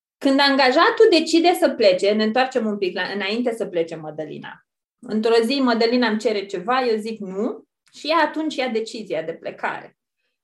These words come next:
Dar nu-mi spune că nu suntem în relații de alea de bun simț. Și ea pleacă peste patru luni. Din ziua în care ea a de luat decizia să plece, performanța ei o să scadă cu minim treizeci la sută.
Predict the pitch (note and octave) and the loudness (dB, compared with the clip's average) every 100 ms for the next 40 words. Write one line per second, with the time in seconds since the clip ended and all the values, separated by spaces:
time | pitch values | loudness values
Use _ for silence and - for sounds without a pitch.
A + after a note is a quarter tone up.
0 | _ B3 D#4+ G#4 B4+ - - A3 F3+ F3+ | _ 0 0 2 -2 -4 -8 -8 -8 -8
1 | B3 F4 F#4+ F4 B3+ G3 F3+ E3 D#3+ D#3+ | -6 -6 -6 -4 -2 -2 -4 -10 -12 -16
2 | G3 _ _ _ - F#3+ F#3+ F#3 F3+ E3 | -20 _ _ _ -2 2 2 0 -4 -10
3 | E3 - G3 F3+ E3 D#3+ - - G3 F#3+ | -8 -2 2 2 0 -2 -14 2 2 2
4 | G3 G3 F3+ D#3+ - _ _ _ _ _ | 0 -2 -6 -8 -16 _ _ _ _ _
5 | _ _ _ - D#4+ G4 G#4+ A#4 A#4 A4+ | _ _ _ -4 0 4 6 6 4 2
6 | G#4+ - - G#4+ D#4+ E4+ E4 G3+ - _ | 2 2 2 2 4 2 2 -2 -6 _
7 | _ _ _ _ _ _ _ - G#3+ B3+ | _ _ _ _ _ _ _ -4 2 4
8 | B3 B3 A3 D4 A#4 G#4+ F4 C#4 B3 B3 | 4 2 0 4 4 4 2 2 4 4
9 | D#4+ C#4+ C4 C4+ C#4+ D#4+ - D4 C4+ G#3+ | 2 2 2 2 2 -2 -4 -8 -4 -4
10 | E3+ - - _ - A3 G#3+ F#3 - - | -4 -6 -14 _ -10 -8 -2 -2 -2 -8
11 | - - _ _ _ _ - C#4 C#4+ D4+ | -10 -12 _ _ _ _ -6 -6 -2 -2
12 | F4 G4 F#4+ F4+ E4+ E4 D#4 E4+ D4+ D4+ | 0 -2 -2 0 -2 -4 -6 -4 -4 -4
13 | C#4+ C#4+ A3 G#3+ G#3+ G3 F3+ F3+ E3+ - | -6 -6 -4 -2 -2 -2 -4 -6 -10 -10
14 | - - - | -18 -18 -20